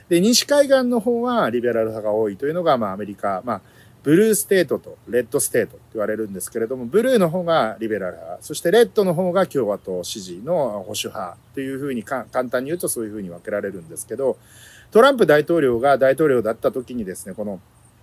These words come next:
連邦最高裁の判事というのはですね、指名ができるんです。ただし、これ、終身雇用みたいになってるんで、えー、誰かがまあ死んだりとか、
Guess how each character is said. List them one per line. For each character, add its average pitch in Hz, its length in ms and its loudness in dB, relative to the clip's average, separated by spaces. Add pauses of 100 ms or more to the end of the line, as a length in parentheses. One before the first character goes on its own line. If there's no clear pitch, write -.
(280)
連 196 240 4
邦 233 120 6
最 233 220 6
高 233 160 2
裁 160 220 4
の 87 80 -12
判 208 260 0
事 131 140 -6
と 98 100 -8
い 95 60 -6
う - 20 -8
の 90 80 -12
は 80 80 -18
で 85 80 -20
す - 100 -20
ね、 - 80 -20
指 247 360 0
名 247 40 4
が 233 100 4
で 196 100 4
き 160 80 -2
る - 100 -4
ん - 40 -14
で - 60 -20
す。 - 140 -18 (800)
た 269 120 8
だ 262 120 6
し、 143 240 -2
こ - 100 -6
れ、 107 240 -2
終 - 280 -2
身 220 340 -2
雇 202 180 2
用 123 160 6
み 92 120 -10
た 95 100 -10
い - 20 -6
に 95 80 -10
な 95 60 -8
っ 90 40 -14
て 98 140 -10
る 101 100 -6
ん 87 80 -12
で、 90 300 -8 (380)
え 117 640 2
ー、 - 20 -20 (120)
誰 220 200 6
か 170 120 2
が 107 100 -2
ま 95 120 -8
あ - 20 -12
死 - 260 -2
ん 226 140 -2
だ 226 100 8
り 156 140 2
と 107 80 -4
か、 87 240 -10